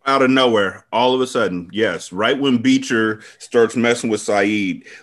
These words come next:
all of a sudden now things are all drawn down racial lines. Out of nowhere, literally.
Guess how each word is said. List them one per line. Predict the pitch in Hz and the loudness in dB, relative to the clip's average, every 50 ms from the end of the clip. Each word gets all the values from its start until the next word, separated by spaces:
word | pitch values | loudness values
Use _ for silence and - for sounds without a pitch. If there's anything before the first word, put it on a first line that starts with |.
| _ _ _ _ _ - | _ _ _ _ _ 0
all | 127 131 127 127 | 2 2 2 2
of | 120 | 0
a | 123 117 | -2 -2
sudden | - 131 123 113 101 101 104 101 | 0 0 0 0 0 -2 -2 -2
now | 104 107 107 107 107 | 0 0 0 0 0
things | 104 - 117 110 110 101 | -2 -2 -2 -2 -2 -2
are | 98 98 | -2 0
all | 104 101 101 104 98 92 | 2 2 2 2 0 -2
drawn | 90 107 107 104 101 98 | -6 -4 -2 -2 -2 -4
down | 98 98 98 95 92 | -4 -6 -6 -6 -4
racial | 98 101 98 98 - - 92 85 85 | -4 -2 -2 -4 -6 -10 -12 -12 -12
lines. | 80 78 78 82 85 - - - _ _ _ _ _ _ _ _ _ _ _ _ _ _ _ _ _ _ _ _ _ _ _ _ _ _ _ _ _ _ _ _ _ _ _ _ _ - | -16 -18 -20 -20 -20 -20 -20 -20 _ _ _ _ _ _ _ _ _ _ _ _ _ _ _ _ _ _ _ _ _ _ _ _ _ _ _ _ _ _ _ _ _ _ _ _ _ -6
Out | - 151 151 | -4 -2 -2
of | 156 151 | -2 -2
nowhere, | 147 151 160 143 104 92 78 87 92 | 0 2 2 2 2 0 -4 -6 -8
literally. | 98 110 120 131 131 120 101 92 85 71 65 - | -6 -2 0 0 2 2 0 -2 -4 -8 -12 -18